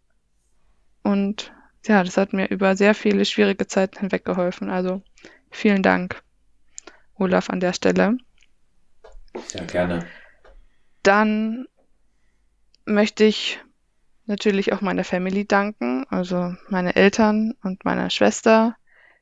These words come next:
Speaker 1: die das alles mitgemacht haben und ertragen mussten. Anders kann man's nicht sagen. Und, ähm, auch meine Ma, die immer wieder zu den, den Schritt gemacht hat,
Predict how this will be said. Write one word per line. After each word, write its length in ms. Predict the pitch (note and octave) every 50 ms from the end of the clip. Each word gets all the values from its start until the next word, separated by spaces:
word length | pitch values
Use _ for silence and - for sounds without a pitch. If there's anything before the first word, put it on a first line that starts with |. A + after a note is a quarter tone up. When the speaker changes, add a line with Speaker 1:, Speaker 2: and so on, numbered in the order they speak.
| _ -
Speaker 1:
die 100 | - G3
das 160 | F#3 F#3 G3 -
alles 260 | - A2+ G3+ - -
mitgemacht 580 | A3 G#3+ - - - G#3+ G3 A3 A3+ - -
haben 520 | - A#3+ G#3+ G#3 G#3+ G#3+ A3 A3+ A#3+ A#3+ _ _ _ _ - - - - - - - - - - - - - - - _ _ _ _ _ _ -
und 300 | - G3 F#3+ F#3 - -
ertragen 540 | - - - - F#3+ F#3+ G3+ G#3+ A3 A3
mussten. 640 | A3 A3+ A#3+ - - - - A3+ A3+ A3+ A3+ A#3+ A#3 _ _ _ _ - -
Anders 260 | - G3+ G3 G3 G3+
kann 120 | - G3+ G3
man's 220 | F#3+ F#3+ G3 -
nicht 140 | G#3 G3+ -
sagen. 500 | - G3 F#3 G3 G3+ G3+ G#3 A3 A#3+ A3+ _ _ _ _ _ _ _ _ _ _ _ _ _ _ _ _ - _ _ _ _ -
Und, 600 | F#3+ F#3+ F#3 F3+ F3+ F3+ F#3 - - - - - - _ _ _ _ _ _ _ _ _ _ _ _ _ _ _ _ -
ähm, 420 | - F#3+ F#3 F#3 F#3 F#3 F3+ F#3 - _ _ - - - - -
auch 220 | - G3+ - -
meine 200 | G3 F#3+ F#3 F#3
Ma, 280 | F3+ F3+ F3+ F3+ G3 G3+
die 260 | G3 G3+ G3 F#3 F#3 _ _ _ _ _ -
immer 340 | - - G3+ G3 F#3+ G3 F#3+
wieder 200 | G3 G3 G3+ G3+
zu 100 | - G3
den, 360 | F#3+ F#3+ F#3+ F#3+ F#3+ G3 G3 - _ _ _ _ _ _ _ _ _ _ _ -
den 120 | G3 G3+
Schritt 240 | - - A3+ A3 -
gemacht 320 | - G3+ G3 G#3 A3 - -
hat, 340 | G#3+ G#3 G#3 - - -